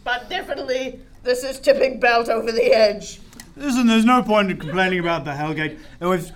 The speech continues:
Speaker 2: we've turned it on. The only person who can turn it off is Elvon Tusk. So if you want to, want to turn it off, you can talk to him.
Speaker 1: Uh, uh, thanks. Um,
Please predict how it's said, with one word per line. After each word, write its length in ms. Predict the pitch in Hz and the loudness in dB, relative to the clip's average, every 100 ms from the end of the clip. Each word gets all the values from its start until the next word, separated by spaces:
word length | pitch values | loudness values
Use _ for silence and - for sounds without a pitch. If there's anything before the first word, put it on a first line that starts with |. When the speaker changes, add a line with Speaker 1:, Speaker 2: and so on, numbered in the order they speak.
| - | -6
Speaker 2:
we've 200 | 185 196 | -2 2
turned 260 | 254 294 277 | 4 4 6
it 100 | 208 | 4
on. 440 | 190 190 196 - - | 4 2 -2 -10 -10
The 120 | 175 | 0
only 160 | 214 240 | 2 2
person 260 | 220 202 | 0 -2
who 60 | 185 | -4
can 100 | 151 | -4
turn 180 | 190 180 | -2 0
it 20 | |
off 140 | 156 143 | -2 -4
is 100 | 131 | -8
Elvon 420 | 147 147 139 135 | -8 -6 -8 -10
Tusk. 360 | 127 - - - - - | -12 -16 -20 -20 -20 -12
So 280 | 156 151 - - | -8 -8 -10 -12
if 80 | |
you 140 | 127 147 131 | -6 -6 -6
want 320 | 131 180 220 | -4 0 0
to, 60 | 170 | -2
want 180 | 180 240 | -2 0
to 60 | 226 | 2
turn 160 | 214 | 2
it 40 | 190 | 2
off, 180 | 190 - - | 0 -4 -16
you 100 | 131 | -12
can 140 | 131 | -10
talk 260 | 175 202 202 | -4 -4 -2
to 80 | 240 | -6
him. 200 | 240 - - - - - - - - - | -8 -12 -16 -16 -20 -20 -20 -20 -20 -12
Speaker 1:
Uh, 280 | 208 190 185 185 208 - - - - - - - - - - | -10 -8 -10 -16 -20 -20 -20 -20 -20 -20 -20 -20 -18 -16 -14
uh, 640 | - - - 226 294 269 - 226 - 247 - - - - - - _ - - - - - - - | -10 -8 -6 -6 -6 -8 -14 -20 -20 -20 -20 -20 -20 -20 -20 -20 _ -20 -20 -20 -20 -20 -20 -10
thanks. 580 | 214 285 277 - - - - - - - - 339 403 381 - - - | -4 -4 -4 -8 -20 -20 -20 -20 -20 -18 -16 -16 -16 -16 -20 -20 -16
Um, 200 | 311 311 | -8 -8